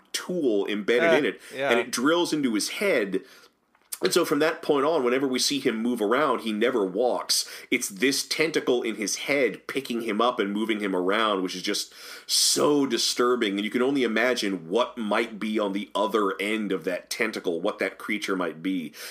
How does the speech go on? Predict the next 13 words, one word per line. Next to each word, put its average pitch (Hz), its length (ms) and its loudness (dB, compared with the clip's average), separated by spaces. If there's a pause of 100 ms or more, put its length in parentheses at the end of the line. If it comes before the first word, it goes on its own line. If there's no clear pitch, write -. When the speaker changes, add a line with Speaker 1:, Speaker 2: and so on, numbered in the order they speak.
(140)
Speaker 1:
That - 400 0
stuff - 360 2
I 123 140 2
absolutely 123 680 0
love. 95 400 2 (500)
That 139 340 0
being 127 260 2
said, 139 500 4
I 110 80 2
think 139 280 -2
the, 104 340 4
the 98 300 4
leather 110 440 2